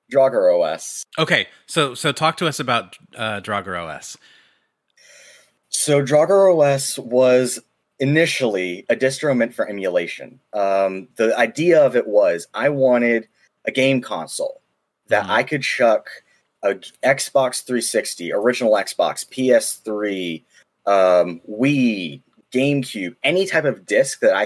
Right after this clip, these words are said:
Speaker 1: had physically, I wanted to be able to chuck it into the disk drive and the system immediately detect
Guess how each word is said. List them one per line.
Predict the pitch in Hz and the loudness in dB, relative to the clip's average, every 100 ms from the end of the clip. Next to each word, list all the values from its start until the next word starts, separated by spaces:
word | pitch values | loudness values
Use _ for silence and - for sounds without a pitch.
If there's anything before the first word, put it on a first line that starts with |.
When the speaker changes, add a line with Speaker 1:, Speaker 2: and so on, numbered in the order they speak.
| - - | -6 -6
Speaker 1:
had | 101 104 - | -4 -4 -4
physically, | 98 127 151 165 - _ _ _ | -6 -4 -4 -6 -8 _ _ _
I | - | 0
wanted | 127 139 127 | 2 4 2
to | |
be | 120 104 | 2 0
able | - | -2
to | - | -6
chuck | - 120 | -2 2
it | 151 | 2
into | 143 139 | 0 -4
the | 120 | -2
disk | 110 - | -2 -2
drive | 139 143 156 151 _ _ _ _ _ | 0 2 0 -2 _ _ _ _ _
and | 120 113 110 101 | 0 0 0 -4
the | 107 | -10
system | - 117 123 101 | -8 -4 -4 -4
immediately | 98 98 113 135 127 | -6 -6 -6 -4 -2
detect | 107 101 - 127 - | -4 -6 -2 -2 -2